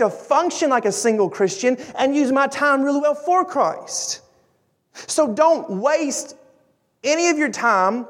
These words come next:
before, during, after being married, or you never were married. It's always a question of, in this season, what burdens do I need, don't I need? How am I or aren't I being devoted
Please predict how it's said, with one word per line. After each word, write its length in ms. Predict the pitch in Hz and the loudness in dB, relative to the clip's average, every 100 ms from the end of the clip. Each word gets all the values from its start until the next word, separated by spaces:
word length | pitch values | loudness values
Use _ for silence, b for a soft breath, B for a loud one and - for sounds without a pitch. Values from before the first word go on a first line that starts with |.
| - | -8
before, 720 | 180 233 - 254 254 262 262 B B - | -6 -4 -2 0 2 2 0 B B -6
during, 580 | 170 254 254 254 247 254 B B B _ - | 0 2 2 2 0 -4 B B B _ -2
after 380 | 220 285 285 285 | 0 0 0 -2
being 320 | 269 269 247 | 0 0 0
married, 460 | 254 254 254 254 247 | 0 0 0 -2 -2
or 180 | 220 | -2
you 100 | 220 | -2
never 320 | 240 240 233 233 | 0 0 0 0
were 320 | 226 247 269 | 0 -2 -2
married. 460 | 240 220 214 214 | -2 0 0 -2
It's 100 | 202 | -2
always 280 | 196 247 233 | -2 -2 -2
a 40 | 233 | -6
question 480 | - 247 240 240 | -2 -2 -2 -2
of, 220 | 220 214 B B | 0 -2 B B
in 300 | 240 285 302 | -2 0 0
this 240 | 262 277 - | 0 -2 -4
season, 520 | - 262 262 220 190 | -2 2 2 2 2
what 280 | 226 - 170 | 0 -2 -2
burdens 540 | 214 247 247 247 190 | 0 0 -2 -4 -6
do 340 | 170 160 226 240 | -8 -2 0 0
I 80 | |
need, 320 | 240 247 240 170 | 0 -2 -2 0
don't 260 | 214 226 | 0 2
I 140 | 233 233 | 0 0
need? 380 | 247 247 240 233 B B | -2 -4 -4 -6 B B
How 280 | 226 226 | 0 0
am 300 | 220 233 233 | 0 0 2
I 140 | 240 226 | 2 2
or 180 | 214 208 | 0 0
aren't 400 | 220 233 233 233 | 0 -2 0 0
I 140 | 208 | 0
being 200 | 185 208 | 0 0
devoted 640 | 196 170 208 214 220 208 | -2 0 0 0 0 -4